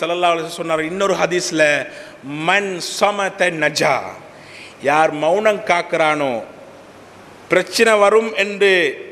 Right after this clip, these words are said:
எண்ணி பேசினா நல்லது பேச இயலாது என்று கருதி யார் மௌனம் காக்கிறானோ அவன் வெற்றி பெற்று விட்டான். ரசூலுல்லாஹி ஸல்லல்லாஹு அலைஹி வஸல்லம் சொன்னார்கள். எனவே மௌனம் என்பது பல பிரச்சனைகளுக்கு தீர்வு,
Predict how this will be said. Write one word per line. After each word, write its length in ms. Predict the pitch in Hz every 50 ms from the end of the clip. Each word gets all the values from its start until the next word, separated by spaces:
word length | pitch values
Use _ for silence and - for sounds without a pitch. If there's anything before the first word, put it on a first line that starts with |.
| - -
எண்ணி 600 | 147 160 180 190 190 190 190 202 214 233 240 240 233 - - - - - - -
பேசினா 540 | - 175 202 220 214 220 226 214 214 220 226
நல்லது 380 | 220 202 196 208 214 226 220 208
பேச 340 | - 208 214 202 208 214 214
இயலாது 640 | 214 214 214 214 214 214 208 208 208 196 180 160 -
என்று 280 | 170 175 190 175 196 185
கருதி 580 | - 180 185 196 202 196 214 240 269 285 262 226 - - - - - - - _ -
யார் 260 | 143 160 180 185 185
மௌனம் 540 | 170 165 165 175 196 226 254 262 269 262 240
காக்கிறானோ 720 | 196 208 196 190 196 196 180 180 175 165 165 160 160 156
அவன் 340 | - 143 160 175 180 175 165
வெற்றி 540 | 156 196 220 214 - - - - 277 285 247
பெற்று 380 | 220 220 214 - - - 214 202
விட்டான். 880 | 190 175 123 - - 165 165 160 156 156 156 156 151 147 143 131 120 110 104 98 95 95 - - - - - - - - -
ரசூலுல்லாஹி 560 | 139 - 202 190 185 175 170 165 160 156 151 143 -
ஸல்லல்லாஹு 440 | 151 156 156 156 151 147 143 143
அலைஹி 0 | 135 -
வஸல்லம் 180 | 151 135 - 139
சொன்னார்கள். 340 | 131 127 120 117 107 107 104 - - - - - - - -
எனவே 500 | 147 156 160 165 185 214 240 220 175 - - - - - - - - -
மௌனம் 400 | 131 151 170 196 214 214 202 196
என்பது 640 | 190 185 180 170 170 165 160 160 151 143 139 - - - - - - - - - - - - - - - - - - - - -
பல 340 | - 165 170 185 202 226 247
பிரச்சனைகளுக்கு 800 | 240 - 214 214 - - - 202 202 190 190 185 180 170 190 180
தீர்வு, 340 | - 190 165 151 123 101